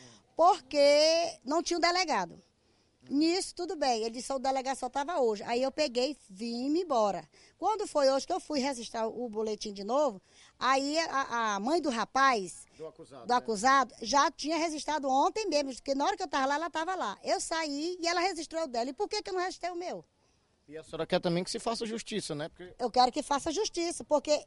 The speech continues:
Speaker 1: aqui mora criança, tem a, e, e tem, é, é uma, é, são quatro famílias, tá entendendo? E eles são, elas são as pessoas trabalhadoras. Ele não é santo, meu filho, não é.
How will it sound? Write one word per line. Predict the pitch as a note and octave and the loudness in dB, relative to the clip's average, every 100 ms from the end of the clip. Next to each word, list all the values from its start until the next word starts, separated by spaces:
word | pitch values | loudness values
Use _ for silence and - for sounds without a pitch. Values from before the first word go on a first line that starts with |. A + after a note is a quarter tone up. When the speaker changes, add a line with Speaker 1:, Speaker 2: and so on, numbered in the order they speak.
| - | -2
Speaker 1:
aqui | B3+ - F4 | -2 -2 -2
mora | E4+ C#4 D#4 C#4 - - | 0 2 2 -2 -8 -6
criança, | D#4+ G4 C#4+ D4+ C#4 E3+ C#3+ _ | -2 0 0 0 -4 -10 -16 _
tem | - D#4 D#4+ | -2 0 0
a, | D4+ | -4
e, | A3+ C#4+ C#4+ | -4 -6 -6
e | A#3 | -6
tem, | D#4 C4+ | -6 -4
é, | C4+ C4+ C4 - | 0 2 2 0
é | |
uma, | C#4 E4+ - | 0 -2 -6
é, | C#4 C4+ | -6 -6
são | A#3 C4+ | -6 -8
quatro | - F#4 - | -4 -6 -6
famílias, | F#4+ F#4+ D4+ D4+ A3 D#3+ _ _ _ _ - | -6 -2 -2 -2 -6 -10 _ _ _ _ -4
tá | C4 | -2
entendendo? | B3+ A3 A#3+ C#4 C#4+ _ _ | -2 -4 -4 -6 -8 _ _
E | D4 | 4
eles | F4+ F#4+ | 4 4
são, | F4 F4 C#4+ D4+ D4+ | 0 -2 -2 -4 -2
elas | B3+ C#4+ D4+ | -2 -2 -2
são | D4+ | -6
as | C#4 | -6
pessoas | C4 - D4+ | -8 -6 -6
trabalhadoras. | D4 D4+ D#4+ F4 C4 B3 C#4+ | -6 -8 -6 -4 -2 2 4
Ele | D4 D#4 | 4 4
não | D4 D4+ F4 | 2 2 2
é | D#4+ | 0
santo, | A4 - C#4+ D4 A3 | -2 -2 -2 -4 -8
meu | F3 | -14
filho, | - - - _ _ _ | -14 -20 -20 _ _ _
não | G3+ D4+ F#4 | -8 -4 -2
é. | A3 | -2